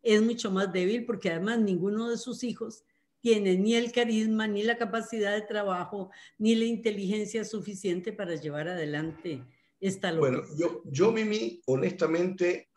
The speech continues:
Speaker 2: espero y creo que no estamos en tiempos para que una cosa así sea sostenible y llegue a <laughs> cinco años más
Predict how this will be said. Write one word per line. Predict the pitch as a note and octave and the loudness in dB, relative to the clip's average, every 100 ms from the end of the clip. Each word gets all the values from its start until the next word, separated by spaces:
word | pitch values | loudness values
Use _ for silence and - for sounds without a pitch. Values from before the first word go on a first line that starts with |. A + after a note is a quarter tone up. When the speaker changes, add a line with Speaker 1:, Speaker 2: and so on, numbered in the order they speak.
| _ _ _ _ _ _ _ - | _ _ _ _ _ _ _ -4
Speaker 2:
espero | A#2+ G#2 - - A#2+ B2+ B2+ A2 | -2 -4 -12 -2 2 4 4 0
y | A2 G#2+ | -2 -8
creo | - F#2+ E2+ D#2+ G#2 - - _ _ _ - | -8 -8 -6 -6 -6 -6 -16 _ _ _ 0
que | C#3 | 4
no | E3 | 6
estamos | G3+ F#3+ C#3+ D#3+ C#3+ | 6 6 2 2 2
en | C3 B2+ | 2 0
tiempos | A2+ G2+ D3+ - | 0 0 -2 -2
para | E3 C#3 | -2 -2
que | A2 | -2
una | F#2+ A#2 | -4 -4
cosa | G#2 A#2+ | -2 0
así | A#2 B2 | 0 -2
sea | B2 A#2 | 0 0
sostenible | G#2+ A#2 - B2+ C3 B2+ D#3 E3 | 0 -4 -2 0 4 4 4 0
y | C#3+ B2+ A2 | -4 -2 2
llegue | B2+ C#3 G2 G#2 - - - - - | 2 2 -2 -4 -6 -12 -18 -18 -4
a | G#2+ F#2 | -2 -2
<laughs> | |
cinco | - - C3 F#3+ B2 - - | -4 -2 2 4 4 2 -2
años | B2+ - D3+ C#3 | -2 -2 -2 0
más | C3 B2 - | 2 0 -2